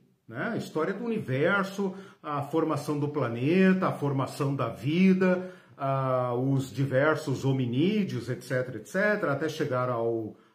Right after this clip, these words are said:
ao macaco, <laughs> et cetera, e a humanidade, e as primeiras civilizações, e et cetera, et cetera, e chegamos a hoje, né? E daqui pra frente, eh, temos lá as diversas perspectivas, né?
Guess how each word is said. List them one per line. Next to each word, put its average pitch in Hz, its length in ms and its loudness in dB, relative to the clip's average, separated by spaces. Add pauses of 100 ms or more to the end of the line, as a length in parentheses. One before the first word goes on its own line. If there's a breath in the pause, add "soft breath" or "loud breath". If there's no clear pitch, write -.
ao 113 320 -6
macaco, 117 880 -4
<laughs> 101 40 -10
et - 100 -16
cetera, - 720 -4 (300 loud breath)
e 170 120 4
a 160 60 8
humanidade, 147 840 2
e 147 40 2
as 135 140 0
primeiras 135 360 -2
civilizações, 139 1000 0
e 143 60 2
et 139 120 2
cetera, 175 400 0
et 143 120 -2
cetera, 190 320 0
e 277 40 -4
chegamos 262 480 2
a 349 100 0
hoje, 165 540 4 (240)
né? 127 200 -10
E 175 40 -6
daqui 139 280 -6
pra 175 180 -4
frente, 233 720 -4 (380 loud breath)
eh, - 140 -8
temos 160 360 -4
lá 127 220 0
as 143 100 -4
diversas 131 580 -4
perspectivas, - 1120 0 (160)
né? 139 320 -6